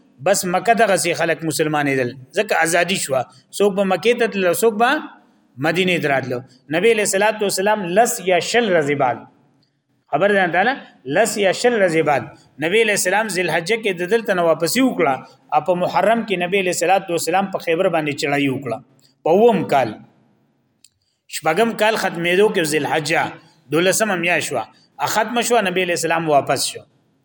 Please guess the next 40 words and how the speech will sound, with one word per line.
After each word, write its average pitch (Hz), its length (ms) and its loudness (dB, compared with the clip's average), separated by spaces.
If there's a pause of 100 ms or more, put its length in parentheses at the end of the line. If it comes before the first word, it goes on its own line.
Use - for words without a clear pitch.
(140)
خبر 185 220 2
ده 180 120 2
تعالی، 214 180 2 (440)
او 143 100 4
ورپسې 185 480 2
محرم 196 500 2
کې 208 140 2
نبی 175 140 0
علیہ 165 160 0
السلام 139 280 -2 (440)
لس 240 200 4
ورځې 202 300 0
بعد 202 180 2
یا 180 160 2
شل 208 160 -2
ورځې 175 300 0
بعد 139 120 2 (440)
نبی 196 160 2
علیہ 175 140 0
الصلوۃ 170 340 -2
والسلام 165 340 -2
په 151 140 -6
خیبر 165 300 0
باندې 190 180 -2 (100)
چړای 147 240 0
وکړه. 123 280 -4 (600)
او 160 140 4
خیبر 196 280 2
نبی 185 180 -2
علیہ 165 140 0
السلام 180 300 0
خو 185 160 -2
په 156 140 2
اسانه 196 340 2
سره 151 200 0
فتح 165 300 -2
کو. 240 80 2 (400)
و 147 180 2
مغانم 185 460 0 (100)
کثیرتن 175 600 0